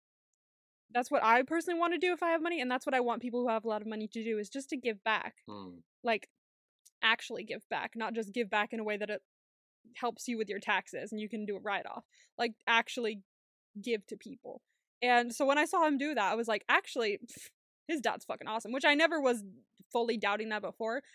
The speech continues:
Speaker 1: I just didn't get to see much of him before he died.
Speaker 2: Yeah, he was in one
Speaker 1: And
Speaker 2: scene.
Speaker 1: there were, like, yeah, there was, like, questions on, like, whether he ran illegal businesses or what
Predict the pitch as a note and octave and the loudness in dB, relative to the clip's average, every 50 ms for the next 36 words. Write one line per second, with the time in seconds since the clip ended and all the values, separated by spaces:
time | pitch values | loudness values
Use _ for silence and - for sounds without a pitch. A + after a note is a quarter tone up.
0 | - - A3+ A#3+ A#3+ G#3+ A3+ C4 A#3+ A3+ A#3 A3+ A3+ G#3+ - - A#3+ A3+ A#3+ B3 | -6 -2 0 0 0 0 0 -2 0 0 0 0 -2 -2 -4 -4 -4 -2 -2 -4
1 | B3 - C#4+ - D4+ D4+ D4+ D#4+ E4 - - A#3 C4 A3+ - D4+ D4+ D#4 D#4 C4+ | -4 -4 -6 -6 -6 -6 -6 -6 -10 -10 -8 -6 -6 -4 -2 -2 0 0 0 0
2 | D#4 D4 D4+ D#4+ F4+ G4 _ _ _ _ - - C3 B2 A2 - - - A3 - | 0 0 -2 -2 -4 -8 _ _ _ _ -10 -6 -4 -4 -4 -6 -8 -10 -14 -10
3 | _ - D#3 C#3+ C3+ A#2+ F3 A#3+ A#3+ A#3+ A#3+ A#3+ A#3+ A#3+ A3+ A3+ A#3+ A#3+ A#3+ A#3 | _ -2 0 0 2 2 2 2 2 2 2 2 0 0 2 2 4 4 4 4
4 | G#3+ A3+ - _ _ _ _ _ _ _ _ G#3 G#3+ A3 A#3 B3+ A#3 G#3 - - | 2 0 -2 _ _ _ _ _ _ _ _ -16 -10 -2 2 4 4 4 2 0
5 | A#3 A3 A3 B3+ B3+ C4+ C4 B3+ A#3 A#3+ A3+ A3+ - _ _ - - - A3+ A3 | -2 -2 0 2 2 4 2 2 2 2 2 0 -2 _ _ -4 0 0 0 0
6 | - - - B3 A3+ G#3+ G#3 A3 G#3+ - - - - - - A3+ A3 G#3+ A3 A3 | 0 -4 -2 -2 -2 -2 -4 -6 -8 -10 -12 -14 -12 -8 -6 -4 -4 -4 -4 -6
7 | A3 - - G#3 F#3+ - - - G#3+ A3+ A3+ G#3+ A3 - A3+ G#3 G#3+ G#3 G3+ G3+ | -8 -6 -6 -4 -4 -4 -6 -6 -6 -4 -4 -4 -4 -6 -6 -4 -2 -2 -4 -4
8 | G3+ G#3 G3+ G#3 F#3+ B3 B3 A#3 A#3 A3+ A#3+ A#3 G#3+ A3 G3+ G3 G3+ G3+ | -6 -8 -8 -6 -4 -4 -4 -2 -4 -8 -8 -8 -8 -8 -6 -6 -6 -8